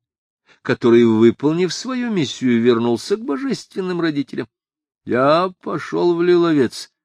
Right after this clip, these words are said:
чтобы опровергнуть это, но толпа преклонявшая колени перед моими изображениями, после первых же моих слов хотела забросать меня камнями. Меня спасла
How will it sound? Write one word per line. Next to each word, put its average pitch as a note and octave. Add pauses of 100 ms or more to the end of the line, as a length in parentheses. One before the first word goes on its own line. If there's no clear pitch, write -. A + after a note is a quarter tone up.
(140)
чтобы C3 (220)
опровергнуть C#3
это, A2+ (260)
но D3+
толпа D3+ (360)
преклонявшая C#3
колени C#3
перед A#2
моими C3
изображениями, A#2 (240)
после D3+
первых A#3
же F#3+
моих F3+
слов D3
хотела B2 (220)
забросать A2
меня G#2
камнями. F#2+ (360)
Меня A2
спасла G2+